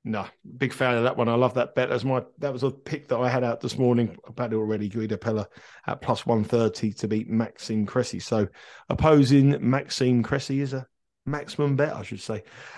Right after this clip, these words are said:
Uh, let's move on to the next one. Pedro Cachin up against Christian Garin. Um, Cachin got beat very narrow. Oh, he got beat very narrowly, didn't he, by, uh, yeah, Daniel Struff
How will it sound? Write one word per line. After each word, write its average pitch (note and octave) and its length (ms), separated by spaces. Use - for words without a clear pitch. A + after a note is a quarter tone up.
Uh, D3 160
let's F#3 180
move F3+ 200
on E3+ 80
to - 100
the E3+ 60
next E3+ 200
one. C#3+ 200
Pedro D#3+ 420
Cachin D#3+ 720
up C3+ 140
against C3 260
Christian C3+ 500
Garin. C3 640
Um, A#2+ 440
Cachin G3+ 260
got E3 220
beat E3+ 160
very D#3+ 200
narrow. E3 280
Oh, D3+ 100
he D3 160
got - 260
beat D#3+ 160
very D3+ 220
narrowly, C3+ 300
didn't C3+ 160
he, A#2+ 60
by, A2+ 300
uh, G#2+ 140
yeah, B2+ 260
Daniel A#2+ 480
Struff - 500